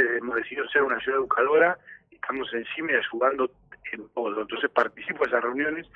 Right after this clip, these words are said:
a las nueve tengo una. El año pasado, en noviembre, eh, se, se invitó al presidente, al, al presidente de uno de los centros estudiantes del secundario, elegido por todos los centros estudiantes,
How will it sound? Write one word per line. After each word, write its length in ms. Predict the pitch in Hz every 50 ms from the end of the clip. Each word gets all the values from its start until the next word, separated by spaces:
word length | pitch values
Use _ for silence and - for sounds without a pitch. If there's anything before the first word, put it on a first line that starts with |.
| - - -
a 60 | 120
las 100 | 127 127
nueve 180 | 131 147 147 139
tengo 200 | - 127 117 113
una. 280 | 110 101 95 92 - - - - - - - - - - - -
El 100 | - -
año 180 | 262 247 107 -
pasado, 500 | - 147 - - 123 113 110 110 113 131
en 80 | 143
noviembre, 640 | 147 147 131 113 113 104 98 95 95 - - 104 107 - - - 135 131 - _ _ _ _ - - - - - -
eh, 200 | 110 110 110 110 -
se, 140 | - 120 117 - -
se 80 | 123 117
invitó 360 | 110 113 113 - 170 180 180
al 120 | 156 139
presidente, 640 | - - - - - 135 143 160 151 - 147 139 - - - - -
al, 120 | - - _ - 123 120
al 120 | 117 113
presidente 480 | - 131 131 - - - 165 170 156 151
de 60 | 151
uno 160 | 170 175 156
de 60 | 139 123
los 80 | 123
centros 240 | - 143 143 143 127
estudiantes 340 | - - 143 139 139 135 123
del 80 | -
secundario, 540 | - - 113 120 120 123 113 107 107 110 - - - - -
elegido 400 | - - - - - 165 175 170
por 200 | - - 113 - -
todos 260 | - 165 180 180 156
los 160 | 127 113 -
centros 260 | - 120 123 123 117
estudiantes, 640 | _ - 117 113 110 104 104 98 - - - 123 -